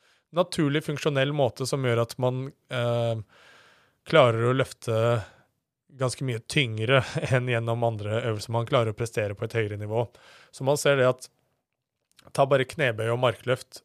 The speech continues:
eh, som eksempel. Markløft, så trener man egentlig hele kroppen.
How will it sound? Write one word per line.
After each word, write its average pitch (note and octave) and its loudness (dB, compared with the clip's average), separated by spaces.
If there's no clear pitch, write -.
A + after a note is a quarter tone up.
eh, A2+ -2
som A#2 -6
eksempel. A#2 -6
Markløft, C#3 0
så - -16
trener A#2+ 0
man B2 -4
egentlig A2+ -8
hele G#2+ -8
kroppen. B2 -4